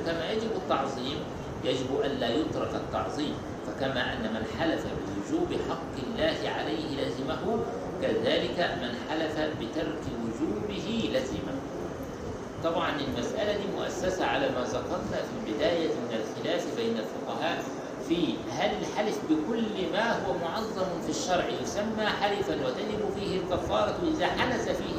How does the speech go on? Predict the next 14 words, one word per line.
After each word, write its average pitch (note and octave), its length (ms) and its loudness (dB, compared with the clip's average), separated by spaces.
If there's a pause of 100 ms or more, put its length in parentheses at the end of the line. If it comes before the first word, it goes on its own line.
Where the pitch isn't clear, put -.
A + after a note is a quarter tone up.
الإنسان D#3+ 400 0
أم A#2+ 320 -2
لا؟ A2 100 2 (720)
فذكرنا F3+ 760 2
أن D3 140 0
الذين G#3+ 560 0
توسعوا F3 540 2
في C#3+ 120 0
هذا E3 300 2
هم D3 220 0
الحنفية، A2+ 840 -2 (680)
أنهم B2 400 0
يرون B2+ 380 4
الحلف - 640 0